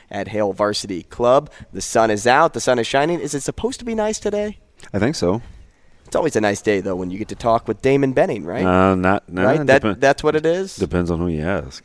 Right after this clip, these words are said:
Speaker 1: I don't know. I, I feel like I always have a good time.
Speaker 2: <laughs> Well,
Speaker 1: Whether you throw shade or
Speaker 2: <laughs>
Speaker 1: not, I'm having a great time.
Speaker 2: Um, shade, shade. So we're in, we're in the low forties up until Sunday. Sunday we, we may see fifty.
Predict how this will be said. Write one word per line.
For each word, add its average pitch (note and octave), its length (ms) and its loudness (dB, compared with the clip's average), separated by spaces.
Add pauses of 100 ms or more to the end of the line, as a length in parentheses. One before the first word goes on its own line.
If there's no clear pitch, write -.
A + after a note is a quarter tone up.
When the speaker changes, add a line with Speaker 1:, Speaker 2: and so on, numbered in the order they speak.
(160)
Speaker 1:
I F2+ 180 -12
don't C3+ 120 -10
know. - 240 -10
I, A2+ 280 -6
I C3 140 4
feel D3 80 -2
like C#3 180 0
I C#3 60 2
always E3+ 220 2
have A#2+ 120 2
a A2 40 -4
good G#2 200 -2
time. B2 380 4 (120)
Speaker 2:
<laughs> - 120 -16
Well, D3+ 380 6
Speaker 1:
Whether C#3+ 160 4
you D3 140 6
throw D3+ 220 6
shade E3 300 6
or E3+ 80 8
Speaker 2:
<laughs> - 0 -
Speaker 1:
not, F3 260 6
I'm C3 160 4
having D3 240 6
a D3+ 60 4
great D3+ 260 6
time. B2+ 200 6 (140)
Speaker 2:
Um, G#2+ 40 2
shade, D3+ 800 6
shade. B2+ 520 8
So - 180 6
we're C3 280 8
in, D3+ 120 2
we're D3+ 220 4
in E3 140 4
the C#3 140 8
low A#2 300 8
forties A2 640 4
up F#2+ 220 6
until F#2+ 340 2
Sunday. - 1160 -2 (320)
Sunday G#2 300 2
we, F#2+ 280 0
we G2+ 160 -6
may F2+ 220 -6
see - 240 -6
fifty. - 1120 -14